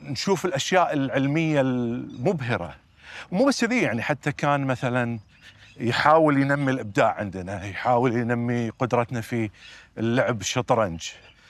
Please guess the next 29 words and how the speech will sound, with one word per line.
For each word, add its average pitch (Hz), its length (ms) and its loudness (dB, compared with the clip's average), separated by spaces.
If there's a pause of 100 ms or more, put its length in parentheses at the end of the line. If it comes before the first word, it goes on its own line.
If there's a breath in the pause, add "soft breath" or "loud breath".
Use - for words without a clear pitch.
(280 soft breath)
يحاول 123 840 2
مثلًا، 113 640 -2 (680 loud breath)
آه، 101 640 2
ي-، 131 360 -2
يعطيني 123 380 2
ألغاز. 117 680 0 (100)
وليوم 165 540 2
كان 131 200 -4
عندي 127 220 0
ألغاز 117 360 2
هنا، 107 120 -8
حتى 123 240 -8
يمكن 110 300 -8 (400 soft breath)
لهني 120 220 0
ما 120 120 2
يبتويها، 92 400 -4
بس 95 160 -8
بالكويت 113 420 -2
عندي 107 280 -4 (360 loud breath)
هاي 277 100 4
الألغاز 185 400 4
الحديدية 120 640 0
اللي 110 160 0
تحاول 107 340 -4
تفككها، 113 720 -6 (460 loud breath)
اللي 170 140 2
تخليك 202 400 -2
تفكر 143 440 -2
يعني. 71 340 -6